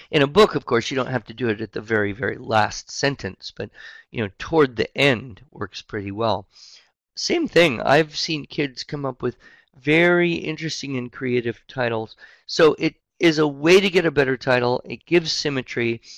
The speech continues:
and it is kind of a foreshadowing of the topic clincher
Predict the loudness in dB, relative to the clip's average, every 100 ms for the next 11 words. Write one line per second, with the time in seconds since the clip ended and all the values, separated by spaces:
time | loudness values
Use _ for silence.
0 | -20 -4 0 0 0 2 2 0 0 2
1 | 0 -4 -4 -2 0 0 2 4 2 -4
2 | -8 -18 _ _ _ -2 -2 -2 -4 0
3 | 0 -2 -8 -10 -8 -10